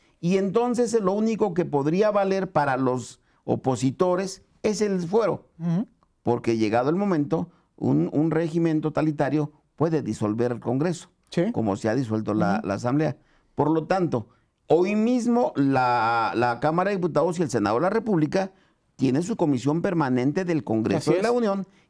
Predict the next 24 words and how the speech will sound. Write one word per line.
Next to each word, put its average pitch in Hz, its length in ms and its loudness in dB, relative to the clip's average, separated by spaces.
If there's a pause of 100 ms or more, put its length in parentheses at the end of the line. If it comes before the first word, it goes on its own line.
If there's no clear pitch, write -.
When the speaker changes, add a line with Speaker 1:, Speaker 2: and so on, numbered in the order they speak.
Speaker 1:
que 226 140 2
sesiona 220 640 -2
en, 131 220 0
en, 113 360 0
en, 113 200 0
en 107 220 0
el 104 140 0
Senado 120 420 0
de 151 60 0
la 151 120 2
República. 165 540 0
Speaker 2:
Ujú. 101 80 -4 (420)
Speaker 1:
Pueden 226 260 4
abordar 180 380 0
el 175 160 -2
tema 156 300 0
y 101 80 -4
ponerse 127 420 0
de 165 60 0
acuerdo 208 460 -2 (280)
para 175 220 0
los 170 240 -2
que 175 100 0
faltaron 202 640 -2